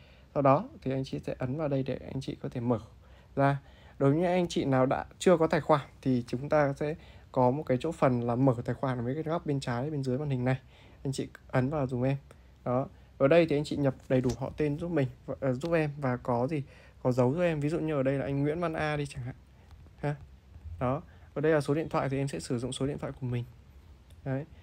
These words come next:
Nhập địa chỉ email thì anh chị có thể nhập là, à, Nguyễn Văn A. Đấy. A còng gmail chấm com.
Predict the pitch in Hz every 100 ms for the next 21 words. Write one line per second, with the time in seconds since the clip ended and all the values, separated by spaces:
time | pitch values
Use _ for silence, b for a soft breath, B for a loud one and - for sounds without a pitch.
0 | B - - 143 135 139 - 131 147 160
1 | 151 143 131 127 135 143 135 139 135 123
2 | 120 127 120 117 120 B B B B -
3 | 135 123 123 123 127 147 170 190 180 175
4 | 175 - - - - - - 131 - -
5 | - - - b b b b - - -
6 | - - - - 147 - 135 127 127 -
7 | - 131 127 135 135 139 139 - - -
8 | 127 135 147 143